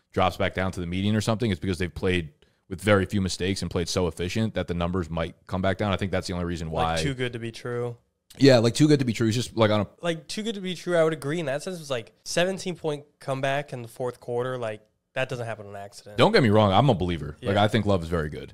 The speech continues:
Speaker 2: And I, I will say, like, I don't even know if you were with me on, but, like, I was panicking in that game. I was like, "Damn, they really beat the Bears. Now they're down seventeen oh to the Saints." Like,
Speaker 1: Mm.
Speaker 2: I was kinda like, "Ah, fuck."
Speaker 1: No, I mean, the Saints are, like, a,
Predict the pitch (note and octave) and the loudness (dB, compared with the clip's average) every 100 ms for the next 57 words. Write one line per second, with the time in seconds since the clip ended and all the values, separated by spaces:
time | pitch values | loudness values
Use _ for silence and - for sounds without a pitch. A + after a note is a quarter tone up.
0 | _ E3 E3 C3 E3+ E3 E3+ F#3+ E3+ F3 | _ -2 -2 0 0 4 4 4 2 2
1 | D#3+ B2+ C3 _ - C3 C3 B2+ A#2+ A#2 | 2 -2 -6 _ -14 -10 -8 -6 -4 -6
2 | A2+ A#2+ A#2 B2 B2 A#2 A#2 A2+ C3+ F#3+ | -6 -10 -8 -8 -8 -10 -8 -2 2 2
3 | - C#3+ A#2 G#2 G#2+ F#2+ _ - C3 A#2 | 2 0 0 -6 -16 -18 _ -12 -8 -6
4 | A2 A2+ G#2 G#2 G2+ - A2+ G2 G2 _ | -8 -10 -12 -14 -18 -14 -14 -14 -20 _
5 | _ _ B2+ B2 B2 C3 B2+ A#2+ A#2+ A2 | _ _ -12 -10 -8 -8 -8 -12 -14 -10
6 | A2 A2 G#2+ A2+ A2+ A2+ A2+ - B2 A#2 | -8 -8 -8 -10 -8 -8 -10 -10 -10 -12
7 | A2+ A#2 A2+ A2 G#2+ - A2 A2 G2+ A2+ | -12 -10 -10 -10 -12 -12 -12 -14 -14 -14
8 | G#2+ - _ C3+ B2+ A2+ B2 C3+ - C#3 | -14 -18 _ -2 -2 -2 -6 -10 -8 -10
9 | A#2 - A#2+ A#2 G#2 - - - - - | -10 -10 -8 -6 -8 -14 -20 -20 -20 -20
10 | _ _ A2 A2 G#2 G#2+ A#2+ A#2 D3 D#3+ | _ _ 0 4 6 6 4 4 2 2
11 | A2+ E2+ D#2 | 2 0 -4